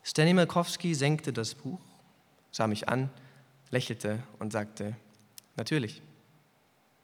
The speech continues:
Nach fünf Monaten wurde Stanley Malkowski aus dem Edward Hospital entlassen,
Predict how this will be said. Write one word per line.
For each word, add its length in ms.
Nach 120
fünf 240
Monaten 380
wurde 140
Stanley 320
Malkowski 580
aus 140
dem 100
Edward 320
Hospital 400
entlassen, 460